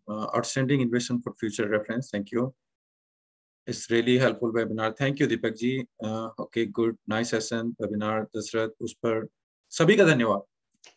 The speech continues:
At least आपको कुछ यहाँ पर सीखने को मिला। मनीष पोसाले जी, sir boat trading पर trading करें क्या? देखिए, अगर आपने boat trading का क्या मेथोडोलॉजी है, किस तरीके से वो काम करती है, उसको पता है,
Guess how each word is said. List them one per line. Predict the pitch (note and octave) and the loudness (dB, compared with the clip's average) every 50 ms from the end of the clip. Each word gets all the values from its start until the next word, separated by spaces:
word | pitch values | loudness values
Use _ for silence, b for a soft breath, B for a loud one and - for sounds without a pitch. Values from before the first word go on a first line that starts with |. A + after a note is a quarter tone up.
| - - | -20 -12
At | - B2+ | -4 -4
least | C3 B2 C3+ | -2 0 -2
आपको | B2+ A#2+ - B2 | -2 -4 -6 -10
कुछ | - A#2 - - - - | -10 -10 -10 -10 -10 -4
यहाँ | A#2 A#2 A2+ | -2 0 0
पर | - A#2+ | 0 0
सीखने | A2+ - - A#2 - C#3 C3+ | -2 0 -2 -2 0 0 2
को | A#2+ B2+ | 2 2
मिला। | A#2 G#2+ A2+ C3+ - _ _ _ _ _ _ _ _ _ _ _ _ _ _ _ _ _ _ _ B B B B B B B B B B B B | 0 0 -2 -4 -6 _ _ _ _ _ _ _ _ _ _ _ _ _ _ _ _ _ _ _ B B B B B B B B B B B B
मनीष | D3 D#3 E3+ F3 E3 - | 4 6 6 6 4 2
पोसाले | - D3 - D3+ C3 B2 A2+ | 0 0 2 2 2 2 2
जी, | G#2 G#2+ | 0 -2
sir | G#2 - - | -2 -2 -2
boat | - B2 C3+ D3+ D3+ | 0 2 2 2 4
trading | D3+ D3+ C#3 C#3 C3 B2 | 2 2 2 2 0 -2
पर | C3+ | -4
trading | C3 - - - B2 B2+ B2+ C3 C#3 C#3+ C#3 C#3 | -4 -4 -2 0 0 2 2 2 2 0 0 -2
करें | - - B2+ A#2+ B2 A#2+ A#2 G#2 _ | -2 -2 0 0 2 0 -2 -2 _
क्या? | - A2+ F#2+ F#2 | -4 -2 -2 -2
देखिए, | - - _ _ - E3 D#3+ G#3 A#3 | -4 -8 _ _ 0 2 4 6 6
अगर | F#3+ D3+ F#3 F#3+ | 6 8 6 6
आपने | F3+ F3 F3 - _ - F#3 G3 | 6 6 4 2 _ -8 -6 -6
boat | D#3+ - B2+ D3+ D3+ D3 - | -2 2 2 2 2 2 2
trading | C#3+ C#3+ C#3+ D#3+ D#3 D3+ | 2 2 2 2 0 2
का | - E3+ | 2 2
क्या | E3+ E3+ - D3+ D#3 | 2 2 2 2 4
मेथोडोलॉजी | D#3 D3 B2 - B2+ A#2 B2 A#2 A2+ A2+ B2 D3 | 4 2 -2 -4 -6 -8 -8 -10 -8 -8 -6 -6
है, | D3+ | -6
किस | D3+ - E3+ - - | -4 -4 -4 0 2
तरीके | E3+ E3 - D#3+ | 2 2 2 -2
से | C#3+ D3+ | 0 0
वो | C3 B2 B2 | 0 0 0
काम | - A#2 A2 G#2+ | 0 -2 -4 -4
करती | - - G#2 - - C3+ | -4 -8 -12 -10 -6 -2
है, | C#3 C#3+ C3+ | 0 0 0
उसको | C3 - - D#3 | 0 -2 -4 -4
पता | B2+ - C3 B2+ - D#3+ D3+ | -2 0 -2 0 4 2 4
है, | C#3 C3 G#2+ - - | 4 4 2 0 0